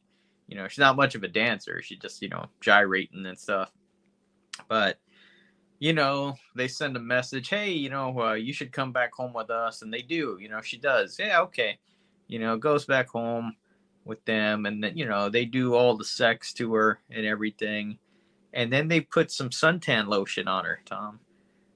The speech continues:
And that suntan lotion, it turns her into a mindless zombie assassin. Not a zo-, well, you know what I mean by zombie. You know, she reads Marvel comics. And, uh, yeah, so what they,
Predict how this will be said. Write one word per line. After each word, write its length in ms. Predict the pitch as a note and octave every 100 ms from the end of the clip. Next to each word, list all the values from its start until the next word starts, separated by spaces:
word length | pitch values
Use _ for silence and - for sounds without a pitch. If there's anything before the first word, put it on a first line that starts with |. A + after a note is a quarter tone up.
| _
And 100 | A2
that 120 | A2
suntan 640 | - - C#3+ E3 F3 D3 B2
lotion, 580 | A#2 A2 - G2+ G2 G2 _ _ _ _ _
it 160 | A#2+ -
turns 440 | - C3+ D3+ C#3
her 200 | C#3+ C#3+
into 280 | B2+ B2+ B2
a 80 | A2
mindless 760 | G#2 A2+ C3+ C#3 C3 B2+ - -
zombie 800 | A2 A#2 B2 A#2+ A2+ A2+ A2 -
assassin. 840 | - - - A2+ G#2+ - - D2 - -
Not 180 | F#3+ D3+
a 80 |
zo-, 220 | A2 G#2+ G3+
well, 160 | A3
you 100 | D#3
know 100 | F3+
what 120 | C3
I 60 | A2
mean 200 | G#2 F#2+
by 160 | F2+ E2+
zombie. 420 | G2 F2+ - E2
You 80 | F#2
know, 160 | F#2 G2
she 140 | A2+
reads 280 | A2 A2+ A2
Marvel 340 | A2 G#2+ F#2+
comics. 680 | - F#2 F2 F2 - - - _ _ _ _ -
And, 180 | A2 G#2+ _ -
uh, 240 | G2+ G2 - _ _ _ _ _ _ _ _
yeah, 280 | C#3+ E3+ A#2
so 320 | - C#3+ B2+ -
what 220 | C3+ -
they, 220 | D3